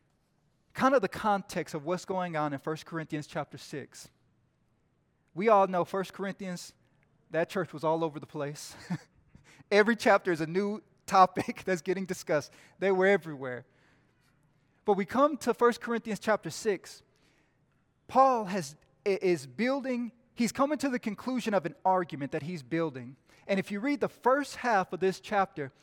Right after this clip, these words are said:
he's dealing with a certain line of reasoning that really isn't that far off from how people think today. And essentially, the reasoning that he's dealing with is this. There were Christians in Corinth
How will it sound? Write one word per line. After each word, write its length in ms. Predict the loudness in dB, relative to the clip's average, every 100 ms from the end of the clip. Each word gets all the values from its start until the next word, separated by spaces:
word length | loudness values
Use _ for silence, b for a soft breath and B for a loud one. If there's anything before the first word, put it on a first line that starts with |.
| b b
he's 180 | -4 0
dealing 340 | 4 4 2
with 140 | -4
a 60 | -4
certain 360 | 0 2 2 2
line 200 | 0 0
of 160 | -4
reasoning 420 | -4 -2 -4 -4
that 160 | -2 -2
really 280 | -2 -2 2
isn't 180 | 0 2
that 200 | -2 0
far 180 | 2 2
off 180 | 0 -6 _ _
from 180 | -6
how 120 | -2 -4
people 280 | -4 -14
think 240 | -12 -12 -12
today. 400 | -6 -2 -2 -4 -12 _ b b b b b b b
And 120 | 4
essentially, 460 | 4 2 -2 -2 0
the 120 | 2
reasoning 560 | 2 2 0 0 -2 -2
that 120 | -2
he's 200 | -2 0
dealing 340 | 2 2 0
with 200 | -2 -2 -4 _ -2
is 160 | 0
this. 280 | 2 0 2
There 120 | 0
were 140 | 0 0
Christians 440 | 0 0 0 -4
in 100 | -4
Corinth 560 | -2 0 2 0 -6